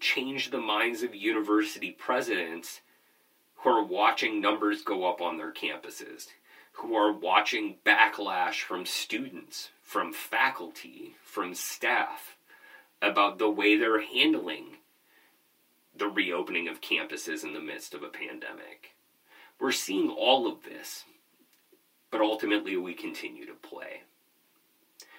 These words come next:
We have nineteen Power Five teams hitting the field for the first time this year in this second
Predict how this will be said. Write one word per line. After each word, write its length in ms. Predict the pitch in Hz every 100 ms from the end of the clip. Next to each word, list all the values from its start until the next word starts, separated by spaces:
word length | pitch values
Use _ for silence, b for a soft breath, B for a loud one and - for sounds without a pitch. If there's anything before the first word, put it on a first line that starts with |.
| B
We 100 | -
have 100 | 113
nineteen 640 | 110 113 123 - - 123 107
Power 360 | 120 107 107
Five 340 | - 110 104 -
teams 420 | - 107 98 87
hitting 320 | - 107 101
the 60 | 90
field 380 | 107 95 92
for 100 | -
the 100 | 90
first 440 | 87 98 85 - - - _ _
time 480 | - - - 92 90
this 280 | 78 78 -
year 420 | 80 - - - _ _ _ _ _ _ _ -
in 260 | - -
this 220 | 82 85 -
second 640 | - - - - 80